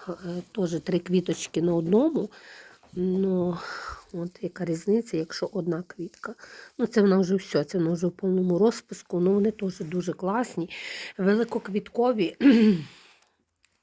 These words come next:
У нас в Одеській області прекрасно живуть на вулиці, но із одного паростка вони формірують величезний просто куст. <clears throat> І ще <clears throat> хочу наголосити,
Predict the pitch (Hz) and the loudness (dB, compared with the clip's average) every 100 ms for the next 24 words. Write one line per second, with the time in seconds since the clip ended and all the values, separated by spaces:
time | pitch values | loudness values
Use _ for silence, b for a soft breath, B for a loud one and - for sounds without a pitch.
0 | _ 269 247 220 175 180 - 180 190 208 | _ -2 2 4 2 -2 -6 -4 0 0
1 | 202 - 185 208 185 165 180 - - 190 | -2 -4 0 2 0 -2 -6 -8 -6 -6
2 | 196 196 190 - 175 185 180 180 175 165 | -4 -2 -2 -4 -4 -2 0 0 -2 -4
3 | 170 233 269 214 - - B B B B | -2 -2 -2 -4 -12 -16 B B B B
4 | B B 220 220 214 - 226 - 190 214 | B B 2 4 2 -4 -4 2 2 4
5 | 226 190 175 - 208 359 453 - - 180 | 2 0 -4 2 4 6 4 2 -4 0
6 | 185 180 190 165 185 202 233 - 196 190 | 0 -4 -8 -2 2 2 0 -2 -2 0
7 | 190 226 214 214 190 160 220 220 190 - | 2 2 2 0 -2 2 2 4 0 -2
8 | - 202 214 190 175 180 - - 190 190 | -4 -2 0 0 0 -2 -4 -2 0 -2
9 | - 190 - 196 185 - - B B B | -6 -12 -10 -4 -4 -6 -16 B B B
10 | B B 285 285 262 214 226 233 226 - | B B 8 8 4 2 2 -4 -6 -2
11 | 254 - 302 285 190 - 226 214 202 185 | -2 2 6 6 6 0 -6 -6 -4 -2
12 | 180 165 - 247 277 160 | -4 -6 -4 -4 -4 -10